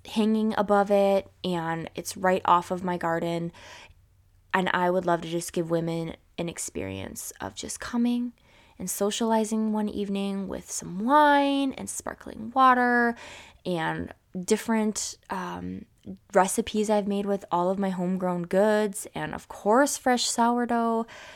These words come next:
uh, and, and just bond over good food and conversation. Oh my gosh, it's making me hungry right now. Um,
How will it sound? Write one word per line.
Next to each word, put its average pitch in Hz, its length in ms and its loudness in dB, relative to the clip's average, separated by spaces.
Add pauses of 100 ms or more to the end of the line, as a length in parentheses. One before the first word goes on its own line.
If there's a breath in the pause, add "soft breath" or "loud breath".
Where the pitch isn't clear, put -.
(360 loud breath)
uh, 190 380 -4
and, 220 240 -2
and 220 100 0
just 226 300 -2
bond 196 360 0
over 196 280 0
good 185 320 0
food 180 580 -2
and 180 140 -8
conversation. - 840 -10
Oh - 60 -8
my 170 100 -6
gosh, - 400 -6
it's - 140 -14
making 180 200 -10
me 180 80 -8
hungry 180 320 -10
right - 180 -10
now. - 300 -12 (220)
Um, - 420 -10